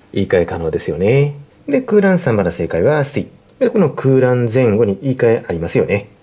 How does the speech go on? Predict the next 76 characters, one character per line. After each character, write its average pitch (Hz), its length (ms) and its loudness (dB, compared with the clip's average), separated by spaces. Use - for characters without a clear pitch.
も 120 80 0
ち - 80 -4
ろ 120 80 4
ん - 20 0
空 98 140 -4
所 95 80 -6
の 92 80 0
左 87 320 -2
側 82 100 0
で 78 100 -2
あ 78 60 -4
れ 92 80 -2
ば、 170 380 2
皆 107 120 2
さ 87 100 -4
ん、 78 40 -4
用 82 300 2
語。 90 200 -4
で、 269 80 -4
こ 185 80 4
の 165 80 2
ク - 120 0
ォ - 20 6
ー - 20 4
テ 175 120 2
ー - 20 2
シ 156 80 -2
ョ 147 40 2
ン 135 40 2
マ 110 60 2
ー 87 40 0
ク、 - 180 -8
引 175 360 4
用 131 240 4
符 90 140 -8
も 76 100 -4
ヒ 117 120 -2
ン 104 80 2
ト 87 60 -4
で - 100 -12
す - 140 -6
ね。 127 300 2
そ 185 140 -2
し - 100 -2
て - 60 -18
空 120 240 2
欄 101 160 2
の 98 60 2
右 90 260 0
側 85 220 2
で 82 80 0
あ 80 40 0
れ 90 100 0
ば、 147 300 2
名 87 180 2
付 85 160 -2
け 76 80 -4
る。 73 60 -16
そ 82 200 0
う 80 40 2
い 80 40 -2
う - 20 -4
と - 100 -6
こ - 80 -8
ろ 78 80 0
か 135 120 -2
ら 160 80 4
皆 156 100 4
さ 120 100 0
ん、 87 60 0
C 80 360 -8
が 147 320 2
正 135 140 -2
解。 82 140 0
さ - 60 -12
あ - 20 -20